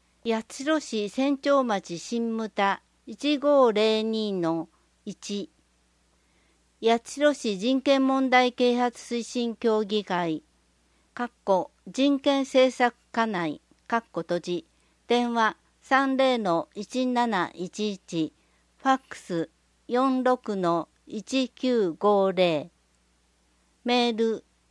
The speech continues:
ジェイアイエヌケーイーエヌアットマークシーアイティーワイドット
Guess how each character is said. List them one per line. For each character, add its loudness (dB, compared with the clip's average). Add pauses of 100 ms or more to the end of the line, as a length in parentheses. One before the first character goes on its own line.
(520)
ジ -4
ェ 6
イ -18
ア -2
イ -6
エ -4
ヌ -8 (180)
ケ -2 (140)
ー -12
イ -6
ー -10
エ -4
ヌ -6 (260)
ア -6
ッ -10
ト -10
マ -6
ー -14 (100)
ク -8 (280)
シ -6
ー -6
ア -4
イ -8
テ -8
ィ -6
ー -14
ワ -2
イ -8
ド -6
ッ -14 (140)
ト -4